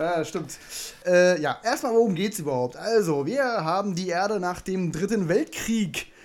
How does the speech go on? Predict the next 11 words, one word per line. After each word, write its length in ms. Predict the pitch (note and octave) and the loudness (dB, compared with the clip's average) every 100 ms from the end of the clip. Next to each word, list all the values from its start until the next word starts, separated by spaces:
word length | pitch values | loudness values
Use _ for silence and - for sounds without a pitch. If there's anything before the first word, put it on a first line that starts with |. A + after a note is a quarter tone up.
| - - | -20 -4
und 380 | F3 F3+ E3+ - | 2 2 0 -4
die 300 | E3+ D3+ C4+ | -6 -2 -2
ist 420 | C4 A#3+ G#3+ - - | 0 -2 -2 -6 -10
gespalten 680 | D#3 D#3 - - G#3 B3 A#3+ | -6 -4 -2 0 0 0 -4
in 100 | G#3+ | -4
zwei 220 | - D3 | -2 -2
Lager, 520 | C#3+ F3 A3 A3+ A3+ | 0 -2 -2 -2 -2
und 160 | F3 F3+ | -4 -6
zwar 380 | - E3 F3 D#3+ | -4 -2 -2 -4
in 320 | E3+ E3 D3 | -4 -4 -6
die 460 | E3+ F3+ F3 E3+ | -6 -4 -4 -8